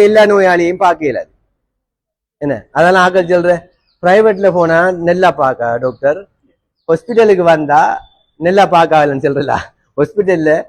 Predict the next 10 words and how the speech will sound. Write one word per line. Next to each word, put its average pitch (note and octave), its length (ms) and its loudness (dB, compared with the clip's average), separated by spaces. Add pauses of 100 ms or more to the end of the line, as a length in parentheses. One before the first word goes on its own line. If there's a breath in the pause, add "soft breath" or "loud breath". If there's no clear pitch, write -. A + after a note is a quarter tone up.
(220)
எனக்கு D3+ 400 0
ஒரு F#3+ 140 2
நோயாளி E3+ 440 2
மொத்தம் D#3+ 380 -4 (100)
ஒரு C#3+ 160 -4
முப்பது E3 400 -2
பேர் D#3+ 180 2
வருவாங்க D#3 300 0
ஒரு A#2 80 -6
நாளைக்கு. G2+ 280 -8